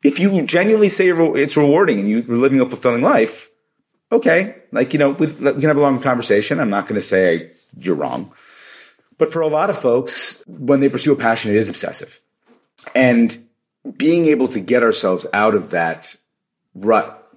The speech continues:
let's say, if we're, you know, if we're talking about ruts and grooves and talking about habits, you know, if we're getting that place where we know it's unhealthy, I, I kinda miss seeing friends, but I can't take myself away from this flow state. I miss working out.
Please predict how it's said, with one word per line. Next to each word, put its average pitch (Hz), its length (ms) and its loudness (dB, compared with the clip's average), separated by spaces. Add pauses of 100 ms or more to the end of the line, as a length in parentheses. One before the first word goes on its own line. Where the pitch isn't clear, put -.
(120)
let's 82 200 -8
say, 71 280 -2
if - 120 -6
we're, 104 100 -4
you 110 40 -2
know, 98 80 -2
if 85 60 -6
we're 98 60 -10
talking 104 340 -2
about 85 280 -2
ruts 95 220 0
and 90 100 -8
grooves 87 380 -2
and 80 100 -16
talking 95 220 -4
about 82 160 -4
habits, 92 460 -6 (480)
you 104 80 -12
know, 101 100 -6
if - 160 -8
we're 117 60 -2
getting 131 480 4
that 98 240 0
place 120 280 2
where 90 160 2
we 120 220 -2
know 143 240 4
it's - 140 0
unhealthy, 82 520 -8
I, - 200 -10 (180)
I - 60 -16
kinda 143 260 -2
miss 123 240 2
seeing 95 220 2
friends, 73 320 -4
but 76 100 -6
I 80 60 -8
can't - 320 -4
take 85 120 -2
myself 76 400 -2
away 69 180 2
from 62 180 -10
this 64 160 -8
flow - 180 -6
state. 73 220 -8
I 87 60 0
miss 131 260 2
working 92 400 0
out. 85 240 -4